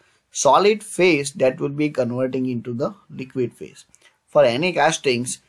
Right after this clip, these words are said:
you should make a liquid phase of the metals. So that will be in the form of molten metal. So that will be requirement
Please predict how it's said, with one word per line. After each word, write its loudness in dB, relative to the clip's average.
you 0
should 2
make 0
a 6
liquid -2
phase 0
of -4
the 0
metals. -6
So -14
that 4
will 0
be 0
in 0
the 4
form 0
of 2
molten 2
metal. -6
So -8
that 6
will 0
be 0
requirement 2